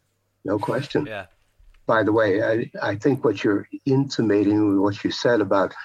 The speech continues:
Speaker 1: his later songs like Sunny Afternoon was that there was a different type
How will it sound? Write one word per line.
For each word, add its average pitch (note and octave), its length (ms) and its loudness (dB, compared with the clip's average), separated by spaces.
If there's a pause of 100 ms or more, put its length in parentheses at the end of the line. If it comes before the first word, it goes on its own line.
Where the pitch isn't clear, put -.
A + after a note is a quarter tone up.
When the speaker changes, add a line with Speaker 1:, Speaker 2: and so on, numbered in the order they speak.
(400)
Speaker 1:
his G2 260 0
later G#2+ 260 2
songs G2 280 0
like E2 160 -2
Sunny G2 280 2
Afternoon G#2 540 0
was G2+ 280 2
that G2 140 0
there G#2+ 120 0
was G2 160 -2
a G2 180 2 (460)
different G#2+ 580 0 (340)
type A#2+ 380 -2